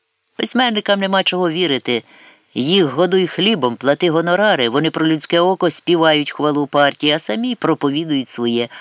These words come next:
«любіть Україну». Я не дуже вірив, що М Г Бшники зважаться на потаємний обшук. Але якщо і зважаться, то що зможу вдіяти?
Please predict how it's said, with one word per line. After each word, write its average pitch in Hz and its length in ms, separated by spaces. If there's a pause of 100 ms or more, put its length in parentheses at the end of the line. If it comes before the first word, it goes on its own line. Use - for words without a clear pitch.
(120)
«любіть 151 680
Україну». 117 640 (1800)
Я 226 260
не 254 140
дуже 127 360
вірив, 170 320
що - 200
М 131 120
Г 147 140
Бшники 156 520
зважаться 147 560
на 135 100
потаємний 139 640
обшук. - 500 (1000)
Але 127 200
якщо 151 280
і 143 100
зважаться, 160 800
то 151 120
що 220 200
зможу 127 320
вдіяти? 156 540